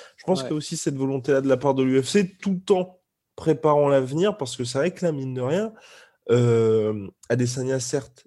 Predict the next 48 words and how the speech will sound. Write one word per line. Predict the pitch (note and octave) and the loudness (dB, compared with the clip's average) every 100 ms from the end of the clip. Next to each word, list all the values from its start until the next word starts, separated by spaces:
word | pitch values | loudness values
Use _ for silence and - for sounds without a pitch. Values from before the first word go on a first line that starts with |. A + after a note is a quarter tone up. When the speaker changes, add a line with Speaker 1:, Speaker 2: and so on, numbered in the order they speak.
| - | -12
Speaker 1:
il | C#3 C3 | -10 -6
vend | C3 C3 | -4 -4
aux | A#2+ A#2 | -4 -4
alentours | A#2+ B2 B2 C3 | -4 -4 -8 -10
de, | B2 A2+ | -10 -6
euh, | A#2+ B2 G2 | -2 -2 -4
cinq | G2 A#2+ | -8 -10
cent | A2+ A#2+ | -10 -8
mille, | A#2 A#2+ | -6 -6
six | A#2+ - | -8 -10
cent | A#2 A2+ | -8 -8
mille | A2+ G#2+ | -6 -8
à | |
chaque | G2+ A#2 | -8 -10
fois. | - E3+ G#3 - - - _ _ | -4 -4 -4 -16 -20 -20 _ _
Conor | - C3+ C3+ | -2 0 2
McGregor | C3 B2+ C#3 | 0 0 0
qui | - | -2
affronte | A2+ - A#2+ | -6 -6 -6
Dustin | A#2 A#2 B2 | -6 -6 -8
Poirier, | B2 C3+ | -2 0
là, | B2 | 0
il | A2 | -2
va | G#2 | -4
jouer | G2+ G#2+ | -6 -10
très, | - - C3+ | -8 -6 -4
très | - C3 | -4 -6
gros | A#2+ B2 | -4 -4
Conor, | B2 A#2+ D#3+ G#3 - | -4 -2 0 0 -4
parce | A#2+ - | -14 -14
qu'en | A#2+ | -12
cas | B2 | -8
de | A2+ A2+ A2+ _ _ | -8 -10 -16 _ _
défaite, | A#2+ B2 D3+ C#3+ | -6 -4 -8 -8
bah, | A#2 G2 | -6 -8
peut-être | - C#3 B2 C3+ | -6 -10 -8 -10
qu'il | - | -4
reviendra | A#2+ A#2+ A2+ A2 | -2 -2 -2 -2
plus. | F#3+ A3+ A#3 - - _ - | -2 -2 -4 -20 -20 _ -4
L'U | C3+ C#3 | 2 4
F | B2+ | 2
C | - | -4
va | F#3+ C#3 | -2 -2
quand | A#2+ C3 | -2 -4
même | B2+ B2 | -4 -2
perdre | B2 F#3 F#3 | 2 2 2
sa, | - - - - | -4 -4 -6 -14
sa | - - | -14 -10